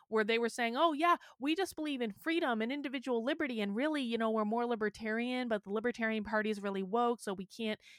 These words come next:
you know, they're just not gonna work. And we're, we believe in liberty. This is the Liberty Party. The Republicans are the Liberty Party." Well, guess what happened after Joe Biden took office? There was, there were, there were weeks at a time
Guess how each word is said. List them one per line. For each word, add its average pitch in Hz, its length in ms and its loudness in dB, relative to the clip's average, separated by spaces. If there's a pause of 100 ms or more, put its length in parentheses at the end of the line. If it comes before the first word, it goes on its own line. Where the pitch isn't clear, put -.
you 214 80 -6
know, 196 140 0
they're 226 180 4
just 220 200 -8
not 208 180 2
gonna 196 160 -2
work. 202 320 0
And 196 160 -4
we're, 254 160 4 (180)
we 330 160 4
believe 277 300 0
in 247 100 -2
liberty. 226 320 4
This 269 220 -2
is 262 120 0
the 240 120 2
Liberty 294 520 4
Party. 226 380 6
The 220 120 2
Republicans 285 520 2
are 254 60 -2
the 220 140 -6
Liberty 262 320 -2
Party." 233 320 2
Well, 208 160 0
guess 226 280 0
what 233 140 2
happened 247 500 2
after 240 240 0
Joe 233 180 0
Biden 233 340 2
took 247 160 -8
office? 294 420 2 (320)
There 233 140 6
was, 226 320 6
there 240 180 2
were, 233 340 2
there 226 180 0
were 220 180 2
weeks 262 300 -6
at 254 60 4
a 240 80 0
time 233 520 -4